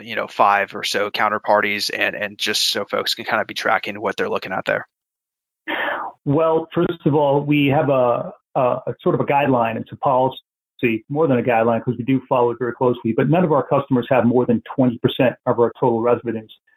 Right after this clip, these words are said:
Speaker 2: And we can look at someone like Shell, who's our log-,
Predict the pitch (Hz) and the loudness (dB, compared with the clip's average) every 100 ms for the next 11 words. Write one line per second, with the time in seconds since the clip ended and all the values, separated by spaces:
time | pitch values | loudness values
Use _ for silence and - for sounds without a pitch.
0 | _ _ _ _ _ 151 147 143 143 151 | _ _ _ _ _ 0 2 2 2 2
1 | 156 156 - 156 143 131 127 - 151 143 | 2 0 0 0 2 2 0 -2 -2 2
2 | 127 - 131 135 123 123 127 | 0 0 0 2 2 2 0